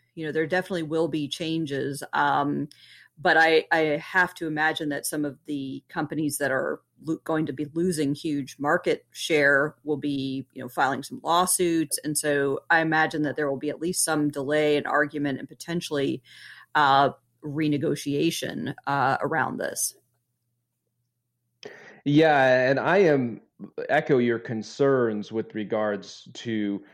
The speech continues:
Speaker 2: uh, the changing in the time frame of changing this. You know, historically, as loans have moved from different servicers, there's been a, uh,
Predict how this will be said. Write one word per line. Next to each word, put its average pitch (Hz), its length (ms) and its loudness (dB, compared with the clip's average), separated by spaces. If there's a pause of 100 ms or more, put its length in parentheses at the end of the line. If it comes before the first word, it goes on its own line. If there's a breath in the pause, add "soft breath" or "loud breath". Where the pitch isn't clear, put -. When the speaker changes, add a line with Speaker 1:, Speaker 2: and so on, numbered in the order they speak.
(180 loud breath)
Speaker 2:
uh, 101 180 -4 (260)
the 120 260 0
changing 131 580 2
in 98 120 -2
the 92 100 -8
time 131 720 0
frame 101 340 -2
of 90 100 -6
changing 92 400 -6
this. 90 220 -10 (380 loud breath)
You 104 80 -4
know, 101 380 -4
historically, 131 1160 4 (800)
as 123 500 4
loans 135 560 4
have 117 480 2
moved 123 640 0
from 113 640 2
different 110 440 -4
servicers, 117 720 0
there's 110 240 -2
been 110 460 -2
a, 110 380 0 (340 soft breath)
uh, 104 200 -4